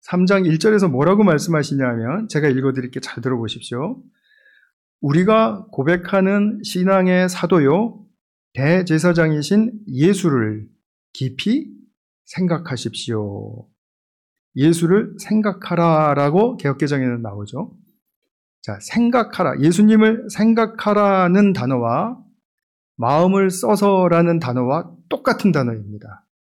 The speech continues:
이게 뜻이 달라지지가 않아요. 원어로는 똑같은 단어입니다. 자, 무슨 말이냐 하면, 우리가 가질 수 있는, 우리가 이 구절에서 가질 수 있는 결론은, 자, 예수님을 바라보고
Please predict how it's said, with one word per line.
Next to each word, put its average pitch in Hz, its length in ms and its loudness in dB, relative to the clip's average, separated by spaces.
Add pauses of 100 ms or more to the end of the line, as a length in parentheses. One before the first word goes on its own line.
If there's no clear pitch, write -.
(560)
이게 139 240 -2
뜻이 - 480 -2
달라지지가 165 560 0
않아요. 123 500 -6
원어로는 190 540 0
똑같은 247 420 0
단어입니다. 117 680 -2 (680)
자, - 80 -2
무슨 160 280 2
말이냐 180 400 4
하면, 123 440 -2 (540)
우리가 202 640 0
가질 160 260 -4
수 190 100 -4
있는, 190 220 0 (340)
우리가 196 240 2
이 190 160 2
구절에서 185 420 2
가질 156 280 -2
수 160 120 -6
있는 151 200 -2
결론은, 120 680 -4 (460)
자, 110 180 -10
예수님을 208 1200 2
바라보고 160 1160 0